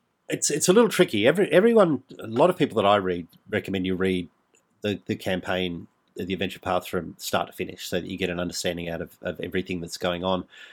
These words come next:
I tend to not do that. I find that, you know, essentially, if reading every page of the,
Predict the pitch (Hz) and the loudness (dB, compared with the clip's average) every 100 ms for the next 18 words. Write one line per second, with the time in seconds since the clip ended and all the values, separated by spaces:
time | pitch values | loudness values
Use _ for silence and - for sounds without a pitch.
0 | - _ _ _ _ - 131 - - 202 | -20 _ _ _ _ -10 -10 -4 -2 0
1 | 226 185 - 98 90 107 190 131 127 143 | 2 0 0 -4 0 0 0 0 0 2
2 | 131 127 104 - _ _ _ _ 110 101 | 2 2 0 -4 _ _ _ _ -4 -4
3 | 107 92 - _ _ _ - - 117 - | -4 -8 -14 _ _ _ -20 -6 -4 0
4 | 143 - 131 117 107 101 - _ _ _ | 0 0 2 2 2 -4 -10 _ _ _
5 | _ _ _ _ _ _ _ _ 107 95 | _ _ _ _ _ _ _ _ -10 -6
6 | 113 139 139 113 107 107 101 107 107 110 | 4 4 6 4 4 2 0 2 2 0
7 | 107 98 | -2 -2